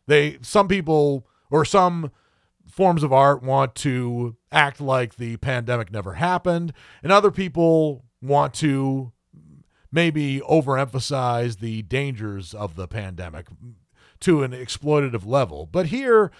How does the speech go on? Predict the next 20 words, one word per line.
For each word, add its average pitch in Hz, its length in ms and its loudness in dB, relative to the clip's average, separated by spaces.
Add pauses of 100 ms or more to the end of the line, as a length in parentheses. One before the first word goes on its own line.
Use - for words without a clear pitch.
(160)
this 180 180 0
movie 226 240 -2
finds 147 580 -2
middle 131 280 -4
ground, 110 680 -6
and 127 500 -6 (360)
I 156 160 6
liked 151 540 0
the 135 120 0
acting 143 400 -2
by 120 640 0
just 156 240 -2
about 131 240 2
everyone 117 340 -4
involved, 98 560 -8
and 101 100 -8
Peter 165 280 -4
Macon 135 400 -4
was 107 160 -8
definitely 107 800 -4